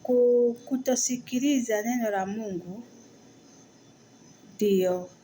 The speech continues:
linafanya ku-, kuwe na dhambi."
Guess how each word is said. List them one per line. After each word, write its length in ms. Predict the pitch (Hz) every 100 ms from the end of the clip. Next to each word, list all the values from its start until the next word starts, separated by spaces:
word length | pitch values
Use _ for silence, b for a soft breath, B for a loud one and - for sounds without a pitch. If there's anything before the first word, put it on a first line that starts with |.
| - _ _ _ _ - - -
linafanya 760 | 196 185 190 214 208 202 180
ku-, 320 | 175 - 185 - - - _ _ _
kuwe 280 | - 196 180
na 180 | 165 160
dhambi." 460 | 165 165 160 -